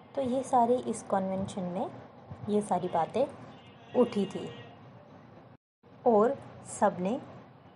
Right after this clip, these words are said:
इस, अ, में अपना साइन किया। तो यहाँ पे, अ, बाकी जो इंडिया था, वो उसने भी अपना,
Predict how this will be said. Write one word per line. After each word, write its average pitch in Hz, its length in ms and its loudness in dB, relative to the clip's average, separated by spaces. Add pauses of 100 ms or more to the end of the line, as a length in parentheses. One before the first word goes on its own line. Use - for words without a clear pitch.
इस, - 240 -4
अ, 185 360 6
में 180 260 -2
अपना 180 320 -2
साइन 180 360 -2
किया। 233 280 0
तो 269 360 -2 (280)
यहाँ 185 260 -2
पे, 233 180 -2
अ, 359 80 -2 (1200)
बाकी 202 580 2 (200)
जो 214 200 0
इंडिया 233 320 6
था, 226 380 -2 (300)
वो 214 140 0
उसने 233 280 0
भी 190 120 0
अपना, 185 320 -2